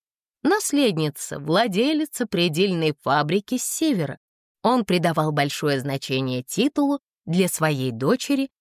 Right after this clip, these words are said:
и поэтому эта связь была хорошим способом для лорда Беннинга получить деньги. Однако нового виконта Беннинга больше не принимали в лучших кругах. «Он игрок», — сказала Анна.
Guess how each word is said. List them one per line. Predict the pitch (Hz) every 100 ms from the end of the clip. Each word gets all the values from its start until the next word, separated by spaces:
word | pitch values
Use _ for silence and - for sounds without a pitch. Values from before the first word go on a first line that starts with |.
| _ _
и | 208
поэтому | 202 185 196 190 180
эта | 175 160 151
связь | - 147 156 156
была | 147 151 139
хорошим | 139 143 269 - 320
способом | - - 226 240 202 214 185
для | 156 165
лорда | 160 160 151 135 135
Беннинга | 131 139 139 143 180 208 262 - _ _ -
получить | 160 160 160 185 214 -
деньги. | 302 294 156 - - _ _ _
Однако | 160 165 160 151 147
нового | 147 175 202 156
виконта | 147 151 - 151 147
Беннинга | 131 151 302 247 139 - - _ _ -
больше | 190 190 -
не | 240 311
принимали | - 359 370 262 185 240
в | 269
лучших | 247 180 - 143 -
кругах. | - 143 135 123 - _ _ _ _ _ _ _
«Он | 208 226 220
игрок», — | 180 190 156 - - _ _ _
сказала | - 160 147 147 143
Анна. | 135 131 120